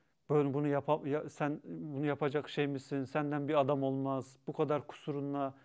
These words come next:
beş para etmezsin, bak bir de böyle düşünüyorsun, ona böyle ediyorsun." Iıı, yeis, gırla gidiyor.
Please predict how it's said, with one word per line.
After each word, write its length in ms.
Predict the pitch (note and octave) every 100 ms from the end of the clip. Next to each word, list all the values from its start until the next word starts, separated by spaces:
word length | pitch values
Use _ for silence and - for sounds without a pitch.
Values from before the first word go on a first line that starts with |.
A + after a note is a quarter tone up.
| _
beş 180 | D3+ C3
para 160 | - C#3+
etmezsin, 540 | C3+ D3 C3+ - C3+
bak 220 | D3+ D3+
bir 60 | D3
de 140 | D3
böyle 240 | C3+ D3 C#3
düşünüyorsun, 600 | C3 D3+ C#3+ C3 C#3 C#3+
ona 260 | D#3+ D#3 C#3+
böyle 260 | D3+ D3
ediyorsun." 540 | D3+ C#3+ C#3+ - C#3 B2+ - - -
Iıı, 480 | D#4 E4 D#4+ D#4+ F#3+
yeis, 520 | F3+ C#4 A#3 - - _ -
gırla 240 | B3 B3
gidiyor. 380 | F#3+ D#3 C3+